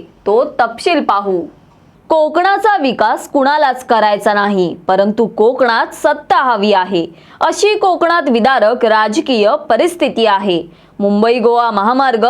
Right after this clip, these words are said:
नव्याने निर्माण झाला, मात्र या शिमग्यात या महामार्गावर सलग तीन दिवस वाहतूक कोंडी झाली.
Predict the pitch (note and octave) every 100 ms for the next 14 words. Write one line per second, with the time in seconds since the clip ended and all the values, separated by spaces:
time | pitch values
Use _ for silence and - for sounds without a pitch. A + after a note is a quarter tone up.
0 | C#4+ A#3+ G#3 B3+ G#3+ A#3+ C#4+ A#3 A3+ D#4
1 | D4 A3 A3 F#3 E3+ D#3 - - - F#3+
2 | G3 G#3 G#3 G#3 G3+ A3+ B3+ C#4 B3+ C4+
3 | C4+ B3 G#3+ G3+ G#3 C4 C4+ B3+ C4 C4
4 | C#4+ D4+ - - - F4+ G4 G4 - F#4
5 | G4 F#4+ C4 G#3+ C#4+ D#4 A#3+ G3+ F#3+ D#4+
6 | E4+ - B3+ D#4+ E4+ D4+ G#3 G#3+ F#3 F3+